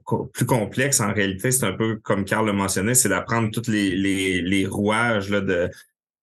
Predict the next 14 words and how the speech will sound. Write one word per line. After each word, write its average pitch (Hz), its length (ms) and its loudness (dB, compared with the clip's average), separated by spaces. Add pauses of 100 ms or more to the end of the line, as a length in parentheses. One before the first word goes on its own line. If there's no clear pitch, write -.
(100)
du, 98 220 2
d'un 104 240 0
centre 104 240 0
de 95 80 2
service, 110 640 2
euh, 95 400 2
tout 104 180 -4
ce - 80 -2
qu'on, 104 100 0
on 95 560 0
a 95 60 0
besoin 95 400 0
de, 98 200 0
de, 90 540 0